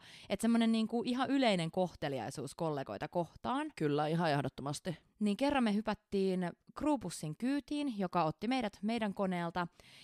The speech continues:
Speaker 1: jonka jälkeen me mentiin valtion firman koneelle ja sieltä tuli heidän henkilökuntansa kyytiin myös.
Speaker 2: Ahaa.
Speaker 1: Ja sitten jatkettiin siitä, kato, terminaalille, että työpäivä oli loppunut. Niin tää crew, joka tuli, niin yksi heistä sanoo tälleen, kattoo meitä silleen vähän päästä,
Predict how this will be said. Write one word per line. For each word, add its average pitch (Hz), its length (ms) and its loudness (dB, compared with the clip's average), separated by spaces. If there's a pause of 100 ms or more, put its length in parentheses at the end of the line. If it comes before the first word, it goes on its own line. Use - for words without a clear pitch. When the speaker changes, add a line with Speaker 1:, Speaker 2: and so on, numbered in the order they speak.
Speaker 1:
jonka 180 200 4
jälkeen 175 360 2
me 165 60 0
mentiin 160 460 -2 (300)
valtion 190 340 -2
firman 214 320 0
koneelle 185 540 0 (320)
ja 175 80 0
sieltä 165 280 0
tuli 156 260 -4
heidän 233 320 2
henkilökuntansa 165 920 -2
kyytiin 147 400 -2
myös. 220 460 -2
Speaker 2:
Ahaa. 180 420 -2 (100)
Speaker 1:
Ja 180 80 -2
sitten 196 240 2
jatkettiin 160 400 -2
siitä, 151 240 -4
kato, 127 140 -4
terminaalille, 120 640 -4
että - 120 -10
työpäivä 135 400 -2
oli 131 160 -4
loppunut. 208 560 -2 (720)
Niin 185 340 4 (300)
tää 208 300 2 (160)
crew, 294 300 2
joka 160 220 2
tuli, 208 480 0
niin 226 160 0
yksi 359 340 6
heistä 165 600 2
sanoo 294 560 6
tälleen, 175 520 2
kattoo 202 400 4
meitä 190 320 4
silleen 151 260 0
vähän 160 180 -2
päästä, 156 440 0